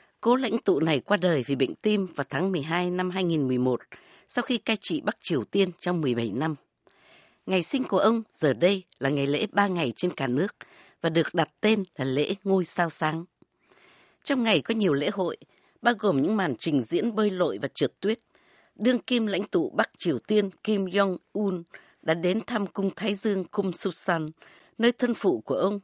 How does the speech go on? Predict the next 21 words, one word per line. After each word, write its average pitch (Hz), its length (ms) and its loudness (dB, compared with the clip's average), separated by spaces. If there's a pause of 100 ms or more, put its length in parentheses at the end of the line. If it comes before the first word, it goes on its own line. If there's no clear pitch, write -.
và 139 100 2
ông 202 220 2
nội 165 280 2
ông 180 260 0
được - 180 -2
thờ 127 180 0
phượng. 143 240 -2 (1000)
Trong 226 180 0
các 302 180 -4
sự 160 180 0
kiện 170 280 0
ăn 208 200 2
mừng 143 260 0 (200)
còn 139 180 0
có 160 160 0
một 196 220 -6
cuộc - 200 -6
phân 202 200 0
phát 208 280 -8 (140)
lương 202 200 2
thực - 180 -2